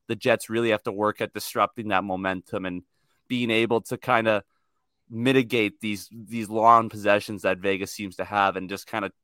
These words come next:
chip away at that and then have your f-, high fou-, high power offense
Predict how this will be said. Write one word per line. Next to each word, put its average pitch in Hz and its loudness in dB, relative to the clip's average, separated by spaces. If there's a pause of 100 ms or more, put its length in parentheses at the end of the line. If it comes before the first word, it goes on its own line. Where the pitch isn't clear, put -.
(280)
chip - -2
away 127 4
at 117 4
that 123 2
and 107 -4
then 107 0
have 110 0
your 107 -4
f-, 107 -10
high 113 2
fou-, 101 2
high 120 -2
power 101 2
offense 95 0